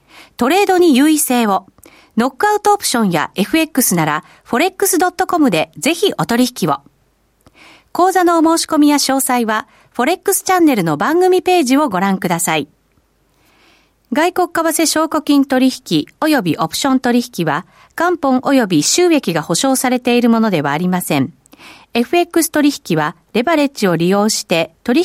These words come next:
引代金に比較して、少額の証拠金で取引を行うために、相場の変動による価格変動や、スワップポイントの変動により、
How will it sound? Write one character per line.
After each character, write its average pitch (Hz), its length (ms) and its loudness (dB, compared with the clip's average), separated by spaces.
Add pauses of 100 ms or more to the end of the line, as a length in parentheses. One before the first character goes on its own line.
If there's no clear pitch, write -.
引 349 120 0
代 339 200 2
金 208 220 2
に 151 80 2
比 - 100 -4
較 202 300 -2
し - 160 -4
て、 170 220 -2 (160)
少 349 260 0
額 349 220 0
の 330 100 4
証 302 240 -2
拠 285 140 -6
金 277 180 2
で 269 120 2
取 269 200 0
引 170 240 -2
を 151 80 0
行 208 140 -4
う 202 200 0
た 196 120 -2
め 175 160 2
に、 135 240 0 (240)
相 330 240 0
場 339 100 -2
の 311 140 2
変 277 240 4
動 269 180 2
に 254 140 4
よ 247 80 2
る 240 100 0
価 196 120 -6
格 277 240 -2
変 262 200 2
動 156 220 -2
や、 135 240 -4 (240)
ス - 160 0
ワ 339 80 2
ッ 370 60 0
プ 359 120 -2
ポ 349 180 0
イ 311 60 4
ン 277 60 0
ト 180 100 -4
の 160 100 0
変 202 260 2
動 196 180 0
に 185 120 0
よ 165 120 0
り、 160 200 -2